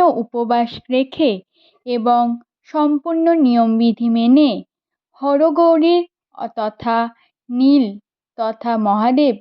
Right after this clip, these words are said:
এবং ষষ্ঠী তথা মাতা পার্বতীর পূজা করলে মায়েদের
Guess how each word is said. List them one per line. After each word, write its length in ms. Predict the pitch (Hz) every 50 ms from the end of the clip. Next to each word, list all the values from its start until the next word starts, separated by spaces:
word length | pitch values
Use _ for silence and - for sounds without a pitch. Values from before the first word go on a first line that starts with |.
| - _
এবং 260 | 233 220 208 220 226 233
ষষ্ঠী 440 | - - 262 247 247 240 - - 320 320
তথা 320 | 320 294 262 247 254 254 247
মাতা 340 | 240 226 208 208 - 208 202
পার্বতীর 680 | 202 - 202 196 196 208 202 233 240 240 - 277 269 262 -
পূজা 280 | 240 220 208 233 247 254
করলে 440 | 247 302 302 302 302 311 311 294 214 - - _ _ _ _ _ _ _ _ _ -
মায়েদের 560 | 226 233 233 233 226 226 220 233 233 233